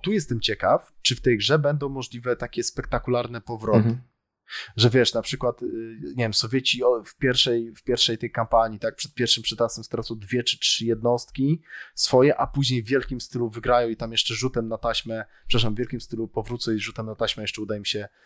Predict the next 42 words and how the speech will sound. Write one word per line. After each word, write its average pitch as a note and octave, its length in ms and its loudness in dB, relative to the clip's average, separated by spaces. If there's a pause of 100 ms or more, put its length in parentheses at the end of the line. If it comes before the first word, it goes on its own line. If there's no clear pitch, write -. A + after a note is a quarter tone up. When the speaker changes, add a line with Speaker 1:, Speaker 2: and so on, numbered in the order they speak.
(200)
Speaker 1:
wygrać A#2 440 2
taką G#2 220 -4
partię, - 360 -2
bo G#2 120 -8
straty A#2 340 2
są A2+ 140 0
bardzo G#2 320 -2
bolesne F2+ 360 -10
i - 40 -14
to F#2 100 -14
z - 60 -6
kilku, F#2 380 -10
z - 100 -6
kilku F#2 220 -14
powodów. F#2 500 -2 (1120)
Mm, A2+ 500 0
to B2+ 100 4
tego A#2+ 240 2
się - 120 -2
troszeczkę - 360 -2
boję. A2+ 420 -2 (300)
Y, A2 260 -4 (120)
boję D3 300 4
się, - 140 0
tak B2+ 140 -8
jak B2+ 160 -8
mówię, B2 280 -4
tego, B2+ 400 -2
że A2 300 2
ludzie A#2 600 -4 (120)
będą, G#2+ 760 -6 (260)
y, G#2 40 -16 (420)
oceniać A#2+ 720 0
tą G#2+ 140 -2
grę A2 240 -8
po G#2 300 -8
jednej A#2 500 -4
czy - 220 0
dwóch A#2 240 -8
partiach, G#2+ 800 0
gdzie A2+ 320 -2
nie, A#2 360 -6